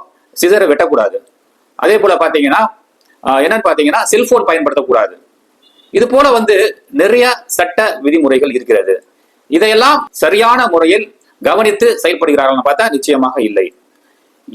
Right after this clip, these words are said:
ஏனோ நானோ, இவர்களுக்கு ஒரு கம்பெனி வைக்கணும், பட்டாசு இது,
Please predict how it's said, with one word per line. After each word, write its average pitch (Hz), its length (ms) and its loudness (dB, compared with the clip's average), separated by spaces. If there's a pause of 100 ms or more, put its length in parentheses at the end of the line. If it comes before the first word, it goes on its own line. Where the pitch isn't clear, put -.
(160)
ஏனோ 202 240 2 (200)
நானோ, 175 320 0 (160)
இவர்களுக்கு 165 520 2
ஒரு 190 120 0
கம்பெனி 147 320 -2
வைக்கணும், 170 340 0
பட்டாசு 143 320 -2
இது, 175 140 0